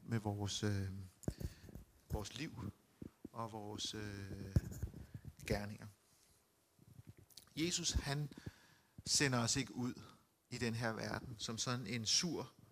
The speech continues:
protestbevægelse, øh, men han sender os ud som en duft af ham. En duft af sandhed. En duft af kærlighed.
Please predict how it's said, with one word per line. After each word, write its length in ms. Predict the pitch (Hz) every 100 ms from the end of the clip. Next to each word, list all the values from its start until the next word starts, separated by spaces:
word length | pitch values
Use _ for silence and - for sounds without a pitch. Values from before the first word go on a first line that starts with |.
| -
protestbevægelse, 1120 | - 131 - 139 - - 120 101 82 101 110 - - - - - - - - -
øh, 140 | 117
men 100 | 117
han 120 | 117
sender 280 | 117 139 120
os 240 | 113 - 170
ud 220 | 180 117 120
som 200 | - 131
en 140 | 117 -
duft 380 | 156 156 - - -
af 140 | - 135
ham. 220 | 107 98 98 - - - - - _ _ - -
En 120 | 110 107
duft 320 | 156 165 -
af 120 | -
sandhed. 520 | - 120 123 120 127 - - _ _ - - -
En 100 | 117
duft 280 | 151 151 -
af 120 | -
kærlighed. 600 | 87 110 117 131 120